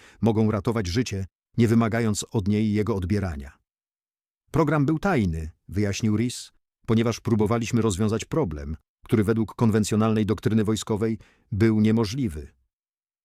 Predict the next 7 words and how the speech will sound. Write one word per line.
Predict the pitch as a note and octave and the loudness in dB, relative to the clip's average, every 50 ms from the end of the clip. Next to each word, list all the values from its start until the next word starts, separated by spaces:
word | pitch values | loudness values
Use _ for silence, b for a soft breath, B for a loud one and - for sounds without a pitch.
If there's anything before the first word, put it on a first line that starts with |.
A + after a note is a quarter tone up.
| _ _ _ - | _ _ _ -4
Jak | A2 D3 F3+ F#3 | -2 -2 0 0
dostarczyć | - - - - C#3+ C#3+ A#2 - - G#2+ - - | -2 -2 -2 -2 -4 -4 -4 -4 -6 -6 -4 -2
krytyczne | - G#2+ G2 - A2+ - - A#2 G#2 | -2 -2 -2 -2 -2 -2 -2 -2 0
zapasy | G#2+ A2+ F2 - A#2 G2+ - - - A2+ B2+ - _ _ _ _ _ - | 0 -2 -2 -2 -4 -4 -6 -6 -8 -10 -10 -12 _ _ _ _ _ -4
do | G2 B2+ - | -2 0 0
odizolowanych | B2+ A2+ C#3 B2 G2+ A#2+ A2 A2 A2 A#2 A2+ A2+ G#2 - | 0 0 0 2 2 2 4 4 2 2 0 0 -2 -2
pozycji, | - A2+ F2+ G2 G2+ - - - F2+ F#2 A2 | -2 -2 -2 -2 -4 -4 -6 -8 -8 -8 -8